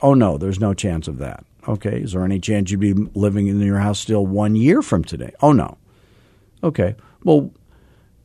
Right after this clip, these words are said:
you know, which month can you imagine the soonest moving day? So I'm gonna get that question answered. And then I'm gonna ask them a question. I'm gonna say, "Can I explain step by step exactly how I get you the,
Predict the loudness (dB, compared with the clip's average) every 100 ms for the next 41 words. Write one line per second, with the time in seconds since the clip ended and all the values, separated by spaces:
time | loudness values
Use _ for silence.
0 | _ _ _ _ _ 2 2 4 2 2
1 | 2 4 6 4 2 -4 -4 -2 0 0
2 | 0 0 2 2 0 -2 -6 -8 -10 -18
3 | _ _ _ -10 -8 -2 0 0 -2 -2
4 | 0 0 -2 -4 -4 -6 -6 -4 2 4
5 | 4 4 2 2 0 0 -4 -4 -6 -8
6 | -10 -10 -10 -12 _ _ _ _ _ _
7 | _ _ _ 0 2 4 4 4 4 0
8 | -2 2 2 2 -4 -8 -2 0 0 2
9 | 2 2 -2 -2 -2 -4 -6 _ _ _
10 | _ _ 0 2 2 0 -2 -4 0 2
11 | 2 0 -4 -6 -10 -8 0 0 0 -4
12 | -4 -2 -2 0 0 -2 -6 -6 -4 -4
13 | 0 2 2 0 -4 -4 -4 -2 0 0
14 | -2 -4 -8 -4 -6 -6 -6 -6 -6